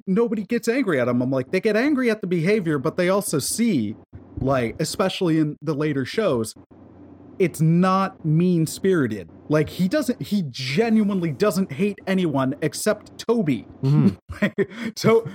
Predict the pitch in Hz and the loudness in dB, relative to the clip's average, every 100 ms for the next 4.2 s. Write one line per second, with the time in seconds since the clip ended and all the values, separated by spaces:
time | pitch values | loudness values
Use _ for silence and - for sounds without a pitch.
0 | 175 220 269 254 208 208 180 202 190 185 | -2 2 2 2 2 2 2 0 0 -2
1 | 165 - 190 165 156 165 - 226 220 - | -2 0 2 2 2 0 0 0 -2 -10
2 | - - 233 - 160 147 147 - 151 143 | -16 -4 -4 2 2 4 2 2 2 2
3 | 147 147 139 135 - - 107 95 107 110 | 2 2 2 -2 -8 -4 -4 -2 -4 -6
4 | - | -10